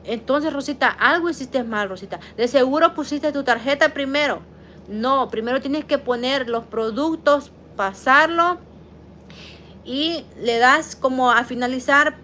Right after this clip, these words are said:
metes los cupones y le das otra vez para atrás y pasas tu tarjeta, Rosita. No lo vayas a hacer que primero vas a poner tu tarjeta porque si no, no te lo va a hacer.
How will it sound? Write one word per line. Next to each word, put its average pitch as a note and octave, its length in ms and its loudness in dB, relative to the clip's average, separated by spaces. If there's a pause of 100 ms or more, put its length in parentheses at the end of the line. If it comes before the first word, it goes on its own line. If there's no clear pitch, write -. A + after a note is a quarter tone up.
(440)
metes B3 520 0
los E4 200 2
cupones D#4 680 -2
y A#3 80 -8
le F#3+ 300 -4
das A#3 340 0
otra C#4+ 300 0
vez C#4 180 2
para C#4+ 220 2
atrás C#4+ 520 -4
y G3+ 180 -14 (140)
pasas A3 460 0
tu F#3+ 100 -10
tarjeta, G#3+ 640 -4
Rosita. D#3+ 420 -12
No F#3+ 160 -6
lo C#4+ 140 6
vayas A#3+ 260 2
a A#3 80 0
hacer A3+ 220 -6
que A#3 80 -12
primero G#3 320 -6
vas A#3 320 0
a - 20 -10
poner G#3+ 300 -6
tu A#3+ 100 -6
tarjeta B3 360 -6
porque F#3+ 200 -16
si - 140 -16
no, G3 100 -10
no C4 120 -10
te C#4 120 -4
lo G#3+ 140 -2
va F3+ 100 -4
a E3+ 40 -6
hacer. B3+ 400 -2